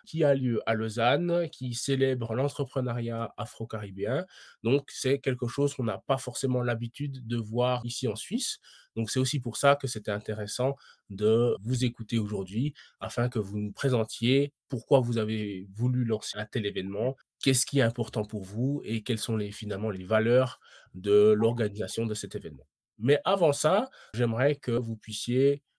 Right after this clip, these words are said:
vous présenter un petit peu, histoire de savoir à qui on a affaire. Donc, comme je l'ai dit, on a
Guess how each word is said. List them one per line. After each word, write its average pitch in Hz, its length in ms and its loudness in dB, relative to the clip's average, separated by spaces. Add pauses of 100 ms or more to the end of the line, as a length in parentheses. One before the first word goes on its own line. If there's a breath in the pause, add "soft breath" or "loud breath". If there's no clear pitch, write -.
(460)
vous 107 200 -4
présenter 143 480 0
un 113 120 2
petit - 280 -8
peu, 180 640 0
histoire 123 480 -2
de 104 160 -2
savoir 107 440 -6
à 90 80 -10
qui - 140 -6
on 117 140 -2
a 82 60 -4
affaire. 110 380 -4
Donc, 95 140 -6
comme 110 160 -2
je 107 80 -4
l'ai 92 160 -6
dit, 113 220 -2
on 101 120 -2
a 87 220 -6